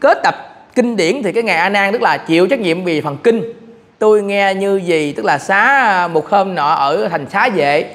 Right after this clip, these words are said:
ha, Đức Thế Tôn cùng năm trăm vị tỳ kheo, rồi mới là lúc này gồm có là tứ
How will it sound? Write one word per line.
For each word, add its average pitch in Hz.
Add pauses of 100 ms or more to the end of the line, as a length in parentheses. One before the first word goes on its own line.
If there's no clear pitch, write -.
(160)
ha, 214
Đức 220
Thế 240
Tôn 202 (100)
cùng 156
năm 190
trăm 190
vị 151
tỳ 151
kheo, 196 (440)
rồi 147
mới 202
là 180
lúc 170
này 151
gồm 143
có 240
là 143
tứ 254